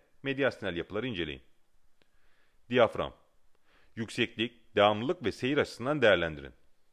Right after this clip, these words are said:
Kemik yapılar. Kostaları,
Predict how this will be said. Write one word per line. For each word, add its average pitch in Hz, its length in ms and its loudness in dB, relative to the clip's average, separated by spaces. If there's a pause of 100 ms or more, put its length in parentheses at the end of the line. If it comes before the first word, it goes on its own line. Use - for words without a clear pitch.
(800)
Kemik 139 300 -2
yapılar. 73 500 -8 (680)
Kostaları, 90 680 -2